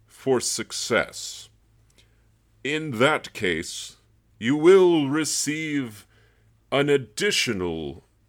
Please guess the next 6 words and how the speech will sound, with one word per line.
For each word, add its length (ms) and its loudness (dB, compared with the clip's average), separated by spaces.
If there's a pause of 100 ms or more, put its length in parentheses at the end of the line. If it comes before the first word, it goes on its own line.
(140)
bonus 760 0 (600)
beyond 640 4
your 260 4
regular 600 -2
pay. 540 -4 (760)
However, 880 2